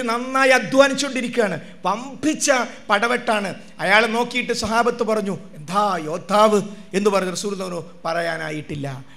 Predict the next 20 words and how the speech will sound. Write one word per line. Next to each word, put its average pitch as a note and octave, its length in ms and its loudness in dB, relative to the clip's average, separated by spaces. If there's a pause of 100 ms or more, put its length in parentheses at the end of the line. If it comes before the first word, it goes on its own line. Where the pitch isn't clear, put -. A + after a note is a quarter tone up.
(160)
അയാൾ F3+ 180 2 (160)
നരകത്തിലാണ് A#3 760 4 (180)
എന്ന് F#3+ 180 -4 (340)
നബി E3+ 200 -2
കരീം G3+ 200 0
സ്വല്ലല്ലാഹു F#3+ 220 0
അലൈഹി - 100 -4
വസല്ലം E3 220 -4
പ്രവചിച്ചു. F#3 460 -4 (380)
എന്തിൻ്റെ E4 340 4
അടിസ്ഥാനത്തിൽ? C4+ 580 6 (420)
വഹയിൻ്റെ G#3+ 520 0
അടിസ്ഥാനത്തിൽ. F3+ 600 -2 (400)
സമയം G3 300 -2 (100)
കഴിഞ്ഞു. G#3+ 360 2 (480)
അദ്ദേഹം G#3 320 0 (120)
പടവെട്ടി A3 440 0
മുന്നോട്ട് A#3+ 400 0
പോകുമ്പോൾ A#3+ 400 8 (400)
തിരിച്ചുവെട്ടുകളും C4+ 880 4